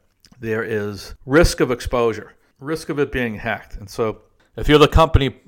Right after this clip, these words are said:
that has a direct relationship to, with the consumer, in this case Facebook, or if you're the company providing the, the back-end functionality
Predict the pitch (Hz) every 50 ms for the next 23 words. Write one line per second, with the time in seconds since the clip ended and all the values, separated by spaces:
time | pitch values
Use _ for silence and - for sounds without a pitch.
0 | _ _ _ 139 123 _ _ - 131 127 120 117 113 123 123 113 113 113 92 110
1 | 117 120 110 - - 120 120 113 104 110 101 - 120 - - - 123 110 - -
2 | 107 - 107 98 - 90 90 - - 139 147 175 165 139 131 110 107 - - 120
3 | 110 - - - 120 135 123 - - 139 131 - - - 120 117 117 113 107 113
4 | 117 113 101 95 - - 123 113 - 113 110 101 - 101 98 110 110 113 113 110
5 | 107 104 104 101 101 98 98 95 95 - _ _ - 107 101 104 101 104 101 104
6 | 101 - - 110 123 123 120 117 - 131 117 110 - - 117 107 - - 113 98
7 | 104 110 113 113 104 90 87 - -